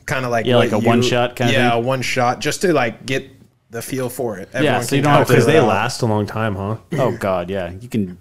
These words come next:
Speaker 2: go on for months.
Speaker 1: So
Speaker 3: What?
Speaker 1: Tom was saying he was in one, and they would do, uh, one night a month, and it would be, like, a four-hour session, and it would take, you know, five, six months.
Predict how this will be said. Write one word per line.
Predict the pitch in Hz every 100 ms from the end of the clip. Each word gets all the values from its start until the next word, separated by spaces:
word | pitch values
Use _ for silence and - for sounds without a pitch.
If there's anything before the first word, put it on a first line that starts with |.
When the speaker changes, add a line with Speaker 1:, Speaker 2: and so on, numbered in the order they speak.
| _ 107
Speaker 2:
go | 104
on | 101 98
for | 92 80 82 _ _ _ _ 85
months. | 104 101 - -
Speaker 1:
So | - 139
Speaker 3:
What? | 107 139
Speaker 1:
Tom | 147 214 190
was | 139
saying | - 131 127
he | 117 151 214
was | 190 123
in | 123 117
one, | 123 123 135 -
and | 120 117
they | 120 143
would | 147 117
do, | 117 120 117
uh, | 107 101 98 - _ _ _ -
one | 110 131 156 175
night | 151 143 143
a | 117 117
month, | 117 123 117 117 - - - _ 117
and | 123
it |
would | 120 110
be, | 123
like, | 117 107
a |
four-hour | - - 123 127 120 123 113
session, | - 110 113 143 131 147 - _ -
and | 113
it |
would | 117 107
take, | 117 107 101
you |
know, | 101 101 127 - -
five, | 110 101
six | - 98 -
months. | 101 90 -